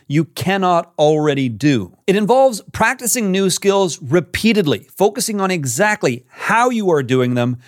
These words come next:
where you are falling short, and how you can get better. Key to all of this is gathering reliable feedback so you know whether or not you are actually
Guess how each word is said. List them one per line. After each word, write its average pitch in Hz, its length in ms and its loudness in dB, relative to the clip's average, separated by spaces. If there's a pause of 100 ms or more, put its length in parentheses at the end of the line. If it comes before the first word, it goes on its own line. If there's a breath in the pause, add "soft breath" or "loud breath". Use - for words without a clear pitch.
(240 soft breath)
where 180 420 2
you 214 180 0
are 156 140 4
falling 135 340 0
short, 123 460 0 (280 soft breath)
and 123 140 -4
how 151 400 -2
you 147 180 -4
can 120 220 -4
get 110 300 -6 (200)
better. 110 440 -4 (160)
Key 277 300 2
to 233 120 0
all 165 220 4
of 127 140 -2
this 135 420 -2
is 165 180 2
gathering 196 580 0
reliable 170 840 2
feedback 151 720 0 (100)
so - 160 -6
you 190 80 -2
know 190 160 2
whether 180 400 2
or 196 180 2
not 170 400 0 (160 soft breath)
you 170 160 2
are 175 240 2
actually 151 680 -2